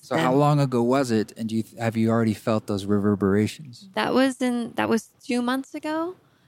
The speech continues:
Speaker 1: Mm-hmm.
Speaker 2: And I would say yes, but I'm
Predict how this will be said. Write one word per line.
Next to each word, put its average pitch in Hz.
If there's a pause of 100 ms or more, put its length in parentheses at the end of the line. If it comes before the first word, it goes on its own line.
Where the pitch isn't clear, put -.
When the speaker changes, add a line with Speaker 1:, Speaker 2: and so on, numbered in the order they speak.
(140)
Speaker 1:
Mm-hmm. 208
Speaker 2:
And 220 (180)
I 233
would 220
say 226
yes, 214
but 208
I'm 214